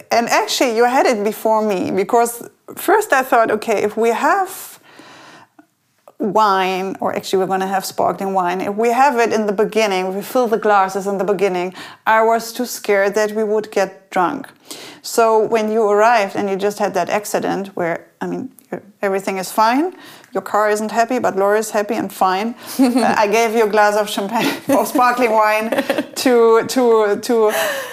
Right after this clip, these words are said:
Speaker 1: to lift your mood and get your mind back.
Speaker 2: I started early. <laughs>
Speaker 1: You started early,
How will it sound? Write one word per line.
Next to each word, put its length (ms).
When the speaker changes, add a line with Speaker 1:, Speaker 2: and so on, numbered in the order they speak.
Speaker 1:
to 140
lift 340
your 120
mood 280
and 120
get 140
your 140
mind 360
back. 300
Speaker 2:
I 80
started 500
early. 520
<laughs> 520
Speaker 1:
You 120
started 360
early, 580